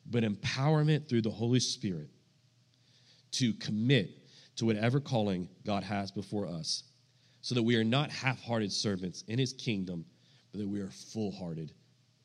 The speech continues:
full of the gospel. Let's pray. Lord, I thank you for Jesus Christ. I thank you for our King,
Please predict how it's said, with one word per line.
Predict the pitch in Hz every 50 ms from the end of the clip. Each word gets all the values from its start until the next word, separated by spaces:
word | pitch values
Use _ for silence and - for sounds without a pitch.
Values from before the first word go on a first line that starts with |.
| _ _ _ _ _ _ _ _
full | - - - - 117 98 87 82 73 -
of | 87 85
the | 90
gospel. | 82 90 85 76 73 - - 67 62 - _ _ - -
Let's | - -
pray. | - - - - - - _ _ _ _ _ _ _ _ _ _ _ _ _ _ _ _ _ _ _ _ _ _ _ _ _ _ _ _ _ _ _ _ _ _ _ _ _ _ _ _ _ _ _ _ _ _ _ _ _ _ _ _ _ _ _ _ _ _ _ _ _ _ _ _ _ _
Lord, | - 120 127 123
I | 117
thank | 117 - 127 117 110 -
you | - 98 87 - - - _ _ _ _ _ _ _ _ _ _ _ _ _ _ _ _ _ _ _ _ _ _ _ _ _ _ _ _ _ _ _ _ _ _ _ _ _ _ _ - - - - - - - - _ _ _ _ _ _ _ _ _ _ _ _
for | - 110
Jesus | 101 95 104 101 95 92 87 -
Christ. | - - 85 76 71 - - - - - - _ _ _ _ _ _ _ _ _ _ _ _ _ _ _ _ _ _ _ - - - - - _ _ _ _ - - - _ -
I | - 123 117
thank | - - 127 120 - 120
you | 117 110
for | - - 113 107
our | 82 110 110 107 104
King, | - - - 107 90 85 80 -